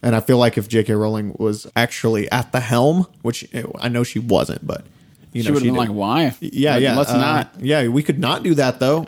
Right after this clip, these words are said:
Speaker 1: I like that. You know, I like your ideas. Every i-, everyone's got ideas and stuff, but you can go shut the fuck up. And, uh, it makes sense to keep these the same. You know, so like I said, like, uh, some of the stuff, some of the changes I get,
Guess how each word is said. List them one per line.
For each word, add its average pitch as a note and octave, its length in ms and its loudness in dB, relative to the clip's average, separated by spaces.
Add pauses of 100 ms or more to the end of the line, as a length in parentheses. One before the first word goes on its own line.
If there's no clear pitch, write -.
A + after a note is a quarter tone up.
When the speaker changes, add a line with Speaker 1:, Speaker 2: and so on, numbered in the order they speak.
Speaker 1:
I B2 120 0
like C3+ 280 2
that. D3 160 0 (240)
You C3 140 2
know, C3 160 0
I B2+ 100 0
like C3+ 240 2
your F3+ 80 0
ideas. E3+ 380 2
Every D3 260 2
i-, D#3 160 2 (160)
everyone's D#3 420 2 (140)
got C#3+ 300 0
ideas D3 480 2
and C#3 120 -2
stuff, C3 220 -2
but A#2+ 100 -2
you A#2+ 80 0
can B2 80 -4
go A#2+ 120 0
shut B2+ 240 -6
the - 60 -20
fuck D#3 280 -2
up. B2+ 320 4
And, A#2+ 280 2
uh, A#2 340 4 (320)
it B2 60 -4
makes A#2+ 220 0
sense B2+ 220 -2
to B2+ 100 -6
keep C#3 180 2
these C#3+ 200 2
the F3 60 0
same. C#3+ 280 -2 (500)
You C3+ 100 0
know, C#3+ 120 4
so - 100 -4
like F#3+ 140 4
I D3 40 4
said, A#2+ 180 2
like, A2+ 200 0
uh, A#2+ 380 0
some F3 240 -2
of D#3 40 2
the B2 60 2
stuff, A2+ 260 -2
some D#3 140 -4
of C3+ 60 0
the A2+ 60 0
changes A2 320 -2
I G#2 80 0
get, A#2 360 -4